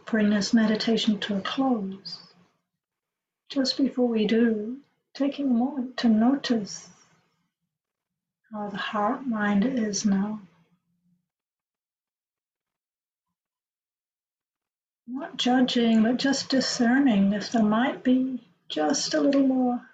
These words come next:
confidence, having been willing to explore standing meditation at least five minutes.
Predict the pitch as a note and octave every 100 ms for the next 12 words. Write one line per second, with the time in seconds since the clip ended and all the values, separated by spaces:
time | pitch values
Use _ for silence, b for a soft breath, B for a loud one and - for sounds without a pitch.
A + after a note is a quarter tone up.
0 | _ - A3+ B3+ B3 C4 G3+ F#3 - -
1 | - - - _ _ _ _ _ _ _
2 | _ _ _ _ _ A3+ G#3 G#3+ G#3+ G3+
3 | G#3 G#3 G#3 A3+ A3+ A3+ G#3+ A3 G#3+ -
4 | - A3 G#3 G3+ G3 G3 - - A3+ G#3
5 | A3 A3+ G#3 G3+ G3+ - G3+ F#3+ G3+ F#3
6 | - _ _ _ _ _ _ _ _ B3+
7 | C4+ C#4+ C#4+ - - A#3+ A3+ G#3 A3+ G#3+
8 | G#3+ - _ -